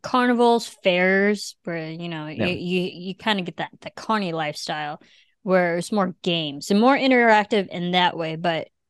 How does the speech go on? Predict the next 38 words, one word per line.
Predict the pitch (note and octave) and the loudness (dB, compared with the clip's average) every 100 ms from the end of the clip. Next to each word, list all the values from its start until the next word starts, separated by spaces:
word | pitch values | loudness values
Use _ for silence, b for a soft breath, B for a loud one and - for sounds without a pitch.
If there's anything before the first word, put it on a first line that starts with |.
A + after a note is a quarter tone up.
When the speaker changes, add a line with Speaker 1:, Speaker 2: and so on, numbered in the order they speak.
| _ | _
Speaker 1:
very, | G3 G#3 A3+ G3 G#3 | -2 2 4 2 -2
it's | - F3+ G#3 | -6 -6 -4
not | G#3 G#3 | -4 2
really | G#3 G3 | 4 6
about | F#3 F3 | 4 2
the | F3 | 0
performances | - E3+ A3 A3+ F#3 - E3 D#3 - | -4 -4 0 0 0 -4 -10 -10 -12
anymore. | D#3+ D#3 D#3+ D3+ C#3+ | -12 -10 -8 -10 -10
It's | - - | -14 -12
just | E3+ - | -12 -12
about | F#3+ D#3+ D3+ C#3+ - - | -8 -6 -6 -8 -12 -10
the | D#3+ | -8
activities | C#3+ - - E3+ D#3 C#3+ D2 - b b b b _ - | -10 -12 -10 -8 -8 -10 -12 -14 b b b b _ -10
that | D#3+ D3+ D3 - - - | -6 -4 -6 -10 -14 -8
are | E3+ | -8
involved. | - D#3+ D#3+ D#3+ D3 C#3 D3 - A#3 - | -6 -10 -8 -6 -6 -8 -12 -18 -18 -16
Um, | D#3+ D3+ C#4+ C#4 _ _ _ _ _ G#3 | -12 -12 -16 -20 _ _ _ _ _ -6
and | |
I | F3 | -4
think | - G#3+ G3 - - | 0 0 -2 -10 -14
circuses | - G#3+ F#3+ G3+ A3 G#3 | -2 2 2 0 0 2
are | F#3+ | 2
definitely | E3 D3+ F#3 F3+ | 0 -4 -4 -4
a | |
dying, | E3+ D3+ E3+ F#3+ G3 _ _ - | -2 -2 -4 -6 -8 _ _ -10
uh, | F3 E3+ - | -8 -8 -8
art. | F3+ G3 A#3+ - _ b b b b b _ | -6 -6 -8 -16 _ b b b b b _
Uh, | F#3+ D#3+ E3+ - | -8 -8 -10 -2
but | C#4 | 2
I | F4 | 2
know | F#4+ C4+ | 4 4
there | A#3 A#3+ | 6 6
are | A#3 | 6
some | A#3+ G#3 | 2 2
out | D#3+ E3 D#3 | 0 -2 -2
there. | F3 F3 G3+ | -4 -2 0
There | G3+ A#3+ | 2 2
was, | B3+ C4 | 2 0